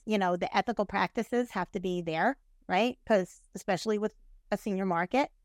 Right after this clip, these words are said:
<laughs> you wanna make sure you have everything proper. And just providing all the education and information to everybody, it allows them to make the best decision for them. I don't get every single deal.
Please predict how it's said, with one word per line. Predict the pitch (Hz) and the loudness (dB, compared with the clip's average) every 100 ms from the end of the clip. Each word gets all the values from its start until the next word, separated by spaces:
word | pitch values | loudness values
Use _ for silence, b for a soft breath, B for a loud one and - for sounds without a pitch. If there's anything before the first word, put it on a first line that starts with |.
| - | -8
<laughs> | 202 - 269 - 262 _ - 302 | -4 0 0 0 -10 _ -6 -4
you | 220 240 | 0 2
wanna | 240 226 | 4 4
make | 220 | 0
sure | - 214 | 0 0
you | 208 208 | 2 2
have | 208 180 - | 0 0 -2
everything | 208 208 220 240 226 233 240 - | -2 0 0 -2 0 -2 -4 2
proper. | 214 - 330 254 | 2 2 0 0
And | 233 226 - _ _ _ _ 294 | 0 0 -4 _ _ _ _ -2
just | 370 - - | -2 -4 -8
providing | - 254 185 254 240 269 254 | -2 0 4 4 4 2 2
all | 214 214 | 2 0
the | 220 - | 0 0
education | 214 233 - 233 214 240 214 | 0 -2 -4 -2 0 0 0
and | 202 | 0
information | 202 208 190 196 214 247 240 | -2 -2 -2 -4 -2 -2 -2
to | 262 | 0
everybody, | 240 262 247 247 247 247 226 | 0 2 2 2 2 -4 -2
it | 240 | 0
allows | 226 220 233 - | 2 4 4 2
them | 226 | -2
to | - 220 | 0 -2
make | 202 - | -2 -6
the | 185 | -2
best | 175 - | -2 -2
decision | 185 - 185 175 | -8 -4 -4 -4
for | - 180 | -8 -8
them. | - 254 | -8 -6
I | - | -4
don't | 494 415 | -2 2
get | 320 | 4
every | 226 214 | 6 2
single | - 202 180 | -2 -2 -2
deal. | 175 226 - 190 | 2 2 0 -4